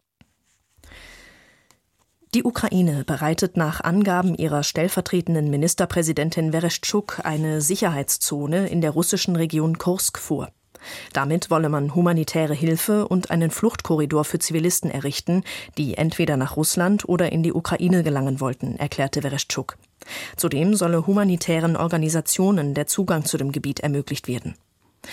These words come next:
Das ukrainische Militär meldete, man habe die Stadt Sudzha in Kursk vollständig unter Kontrolle genommen.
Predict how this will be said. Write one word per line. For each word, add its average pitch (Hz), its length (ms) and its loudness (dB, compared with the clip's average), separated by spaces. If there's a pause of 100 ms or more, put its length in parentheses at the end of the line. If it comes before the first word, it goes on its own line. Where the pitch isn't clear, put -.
(220)
Das - 200 0
ukrainische 208 600 0
Militär 190 460 2
meldete, 120 560 -2
man 131 180 -4
habe 143 160 -2
die 139 120 -2
Stadt 143 260 -2
Sudzha 156 580 0
in 160 240 0
Kursk 160 420 0
vollständig 170 680 0
unter 165 180 0
Kontrolle 170 400 0
genommen. 131 380 0